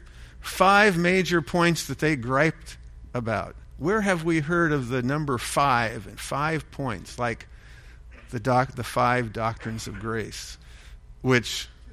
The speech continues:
the five, the tulip, the five points of Calvinism? It were, it was the Arminians who brought this up. <laughs> They're the ones that basically brought to the forefront the five doctrines of grace. Now,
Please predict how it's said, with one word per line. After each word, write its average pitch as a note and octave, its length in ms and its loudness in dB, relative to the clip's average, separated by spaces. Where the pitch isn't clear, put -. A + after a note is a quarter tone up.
the A#2 100 -4
five, C3 500 8
the B2+ 60 0
tulip, C#3 520 2
the D3 80 0
five C#3 680 8
points C3 380 4
of A#2+ 120 -2
Calvinism? A#2+ 800 4
It - 100 0
were, F#3 280 6
it F#3 120 4
was E3+ 140 2
the D#3 140 8
Arminians E3+ 640 8
who F3 140 4
brought F3+ 340 8
this F#3 220 8
up. A#3+ 400 6
<laughs> - 40 -16
They're F3 320 8
the G3 140 6
ones D#3 300 6
that D3 180 -2
basically E3 560 4
brought D3+ 340 4
to D3+ 100 -4
the C3+ 120 0
forefront E3+ 600 0
the C#3+ 80 -4
five D#3 440 6
doctrines C#3+ 500 4
of A#2+ 80 -4
grace. D3 340 0
Now, C#3+ 200 4